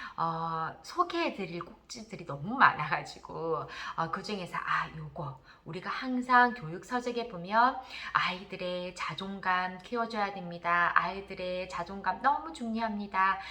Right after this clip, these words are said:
이런 내용은 너무너무 많습니다. 어, 그런데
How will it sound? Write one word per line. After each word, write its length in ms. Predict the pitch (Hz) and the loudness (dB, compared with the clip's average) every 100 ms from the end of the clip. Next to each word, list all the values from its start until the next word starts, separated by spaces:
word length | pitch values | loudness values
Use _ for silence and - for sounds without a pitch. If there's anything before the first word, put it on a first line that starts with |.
| - - | -12 -4
이런 280 | 262 330 302 | 0 2 0
내용은 480 | 196 185 220 160 | -2 -2 -2 -2
너무너무 600 | 139 143 160 277 359 202 | -6 -10 -8 -4 -2 -2
많습니다. 680 | 160 135 - 151 139 - 165 - - - 160 | -6 -12 -16 -14 -12 -8 -8 -8 -10 -8 -6
어, 200 | 165 160 | -6 -4
그런데 760 | 208 202 196 165 175 170 240 | -4 -4 -4 -6 -4 -6 -8